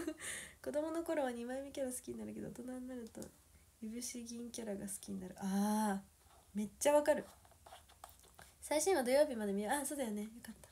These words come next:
エヴァはそう、エヴァわかんないんですよ。エヴァ悲しそうじゃん、だって。<laughs> だって辛い気持ちになりそうじゃん、見てたら。またありがとうございます。変声機が一番いいよ。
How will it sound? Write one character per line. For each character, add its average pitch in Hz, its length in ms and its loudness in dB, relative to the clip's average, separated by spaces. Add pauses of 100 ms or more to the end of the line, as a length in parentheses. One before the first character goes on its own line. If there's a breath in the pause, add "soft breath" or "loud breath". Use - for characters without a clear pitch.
エ 262 80 0
ヴ 285 40 -4
ァ 311 120 10
は 226 80 0
そ 220 140 2
う、 - 20 0
エ 269 60 4
ヴ - 20 2
ァ 311 80 12
わ 240 140 8
か 262 160 4
ん 254 60 -4
な 233 100 -2
い 220 80 -2
ん 214 60 -2
で 202 80 -2
す 202 160 -2
よ。 190 180 -4 (1120 loud breath)
エ 269 100 2
ヴ 302 180 12
ァ 277 160 2
悲 311 120 6
し 349 140 6
そ 370 240 10
う - 20 10
じ 339 120 6
ゃ 330 100 6
ん、 254 80 2
だ 220 80 6
っ 220 120 0
て。 156 320 -4 (360)
<laughs> - 1500 -4
だ 381 140 12
っ 427 120 0
て 311 120 2
辛 359 340 12
い 403 60 6
気 415 120 6
持 403 160 8
ち - 80 2
に 415 160 6
な 392 100 10
り 392 100 10
そ 392 260 10
う - 20 12
じ 339 120 8
ゃ 269 80 6
ん、 254 60 0
見 254 100 0
て 247 120 -2
た 226 140 2
ら。 202 160 0 (520)
ま 294 80 -4
た 330 140 2
あ - 20 4
り 339 120 2
が 330 120 2
と 302 140 -8
う 269 40 -6
ご 269 80 -6
ざ 269 100 -6
い 262 60 -4
ま 262 140 -8
す。 254 60 -18 (380 soft breath)
変 359 220 4
声 359 260 6
機 233 140 -2
が 202 80 4
一 196 260 0
番 262 300 4
い 226 60 0
い - 20 2
よ。 175 100 0